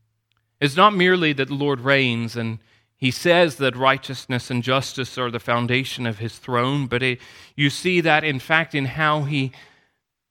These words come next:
relates to those wicked. That the Lord rules and the wicked do not win. The fire in the Bible is often a sign of judgment and destruction.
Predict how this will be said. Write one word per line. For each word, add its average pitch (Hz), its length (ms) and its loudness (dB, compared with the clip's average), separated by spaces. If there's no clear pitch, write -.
relates 127 840 0
to 131 80 -10
those 123 240 -2
wicked. 127 520 -4
That 143 120 -8
the 151 60 0
Lord 175 320 4
rules 175 480 6
and 143 80 -2
the 139 60 0
wicked 151 380 0
do 165 180 2
not 160 260 0
win. 151 340 2
The 123 60 -8
fire 147 420 6
in 135 100 6
the 131 60 4
Bible 139 380 8
is 127 100 4
often 131 360 0
a 113 60 -2
sign 139 440 0
of 107 160 -4
judgment 135 560 0
and 120 100 -4
destruction. 113 760 -6